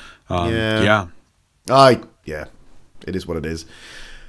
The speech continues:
Speaker 2: Waititi said that the film would reinvent the franchise, as a lot of what we're doing with the film, as he said, is, in a way, kind of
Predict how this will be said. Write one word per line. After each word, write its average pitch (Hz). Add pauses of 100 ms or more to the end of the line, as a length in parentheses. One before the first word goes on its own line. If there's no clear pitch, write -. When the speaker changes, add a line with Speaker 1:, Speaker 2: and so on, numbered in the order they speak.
(140)
Speaker 2:
Waititi 160
said 156
that -
the 110
film 147
would 110
reinvent 175
the 123
franchise, 80
as 90
a 104
lot 113
of 101
what 151
we're 110
doing 147
with 85
the 80
film, 78
as 78
he 80
said, 85 (180)
is, 87 (100)
in 175
a 156
way, 131
kind 131
of -